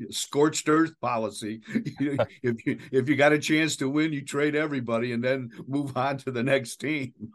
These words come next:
Speaker 1: <laughs>
Speaker 2: Well, uh, we will be monitoring, uh, tonight, uh, all day today, you know, what, what happens as far as, uh, announcements from the club.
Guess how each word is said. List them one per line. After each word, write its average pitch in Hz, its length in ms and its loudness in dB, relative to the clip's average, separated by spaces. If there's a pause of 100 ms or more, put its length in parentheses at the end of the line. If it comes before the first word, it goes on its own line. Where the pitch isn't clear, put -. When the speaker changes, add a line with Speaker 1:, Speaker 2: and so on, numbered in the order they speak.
Speaker 1:
<laughs> 98 80 -18 (680)
Speaker 2:
Well, 110 380 6
uh, 107 420 8
we 123 140 -2
will 160 140 0
be 143 120 -4
monitoring, 127 800 4
uh, 104 380 4
tonight, 120 580 2
uh, 92 80 -2
all 107 320 4
day 131 180 -8
today, 123 360 -4
you 120 140 -6
know, 117 180 -2
what, 110 240 -4
what 113 180 -2
happens 113 520 0 (400)
as 95 160 -12
far 117 300 6
as, 110 500 2
uh, 87 440 2
announcements 107 560 0
from 113 220 -4
the 110 80 -8
club. 110 400 4